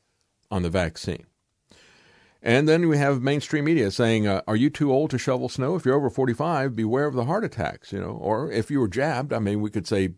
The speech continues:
"Beware, if you're sixteen years old and you're jabbed, you shouldn't be out there shoveling snow either, because you could also <laughs> die of a heart attack." This is the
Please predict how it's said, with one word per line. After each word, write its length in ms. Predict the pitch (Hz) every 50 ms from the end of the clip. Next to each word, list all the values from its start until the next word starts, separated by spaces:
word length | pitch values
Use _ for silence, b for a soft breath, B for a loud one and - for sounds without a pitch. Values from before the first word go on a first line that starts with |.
| - - 101
"Beware, 640 | 92 104 101 95 104 123 135 123 98 101 120 143 - _ _ _ -
if 220 | - 104 95 -
you're 100 | 110 104
sixteen 420 | 95 - - 131 - - - 131 131
years 220 | 123 117 113 101
old 380 | 110 101 92 90 95 107 117 - _ _ _ _ -
and 120 | 98 98
you're 120 | 95 95
jabbed, 400 | 87 90 101 95 95 95 95 -
you 180 | - 123 139 185
shouldn't 260 | - - 233 - 95
be 120 | 95 101 90
out 160 | 90 85 87
there 260 | 92 87 82 85 82 b b b b b b
shoveling 480 | b - - 127 120 104 107 110 101 95
snow 320 | - - - 113 98 95 - -
either, 360 | 185 208 170 104 78 71 69
because 320 | 73 - - - 95 85
you 100 | 90 117
could 140 | - - 110
also 280 | 113 113 117 - - 117 - -
<laughs> 120 | 151 - -
die 120 | - 143 -
of 160 | 131 - 101
a 80 | 101
heart 160 | 95 101 104 101
attack." 240 | 95 85 85 - B B B B
This 200 | B 175 254 -
is 140 | 359 330 247
the 120 | 269 -